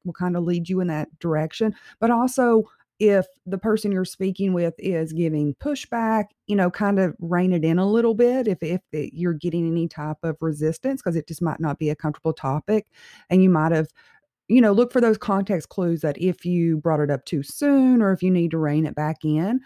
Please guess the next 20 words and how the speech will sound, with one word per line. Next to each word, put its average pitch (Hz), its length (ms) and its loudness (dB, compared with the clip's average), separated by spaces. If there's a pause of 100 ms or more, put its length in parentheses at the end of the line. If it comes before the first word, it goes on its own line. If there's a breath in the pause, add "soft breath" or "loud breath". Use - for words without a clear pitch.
(260 loud breath)
um, 196 180 2
but 196 140 0
still 262 580 0 (380 soft breath)
feel 190 500 0 (180)
comfortable 175 800 -2 (680)
exploring 330 600 -2
it 214 140 2
if 196 140 -2
it's 196 180 -6
something 202 360 -2
that 165 200 -6
you 190 120 0
desire 165 500 -4
and 151 120 -4
that 147 100 -6
you, 165 420 -4
that's 165 200 -4
important 151 420 -2
to 143 100 -6
you. 135 360 -6